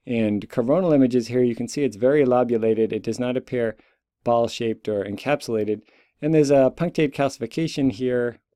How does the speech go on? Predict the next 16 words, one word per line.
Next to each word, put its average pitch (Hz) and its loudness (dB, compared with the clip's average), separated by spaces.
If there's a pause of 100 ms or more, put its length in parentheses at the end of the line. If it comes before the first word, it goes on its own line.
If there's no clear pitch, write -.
(160)
along 120 -2
the 107 -6 (320)
septation. 135 -4 (260)
And 139 2
this 180 2
is 185 -2
typical 143 -2
for 123 2
retroperitoneal 123 -2
cystic - -8
lymphangioma. 104 -6 (500)
And 151 0
this 190 -4
is 226 -2
a 190 8
benign 135 2